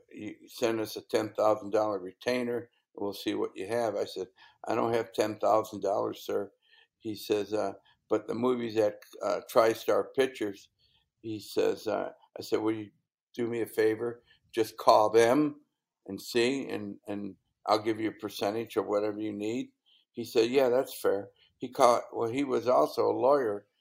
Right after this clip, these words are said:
at Columbia Pictures at one time. He was an inside lawyer, so he knew who to call. He calls me back within ten minutes, says, "We got a deal." He says, he said,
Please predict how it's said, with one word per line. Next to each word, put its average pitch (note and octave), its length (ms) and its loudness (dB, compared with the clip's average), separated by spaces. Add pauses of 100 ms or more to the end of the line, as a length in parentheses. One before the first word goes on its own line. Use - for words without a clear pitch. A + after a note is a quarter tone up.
(180)
at - 140 -4
Columbia A#2+ 400 2
Pictures G#2+ 460 -2
at F#2+ 180 -2
one F#2+ 200 -8 (120)
time. G#2+ 260 -10 (640)
He A#2 120 -6
was G#2+ 160 -6
an A#2 80 0
inside A2+ 420 -2
lawyer, A#2+ 260 2
so A2 180 -4
he G#2+ 100 -6
knew A2 160 -6
who A2 160 -2
to G2 60 -6
call. A2+ 500 -2 (260)
He - 80 -20
calls D3+ 300 6
me B2 60 -4
back C#3+ 320 4
within A#2+ 300 -6
ten B2+ 240 2
minutes, D3+ 260 -2
says, A2+ 120 -4
"We D3 140 2
got B2+ 200 2
a A#2+ 100 -8
deal." D#3+ 340 8 (520)
He B2 140 -14
says, A#2 420 0
he B2 140 -12
said, A#2 180 -2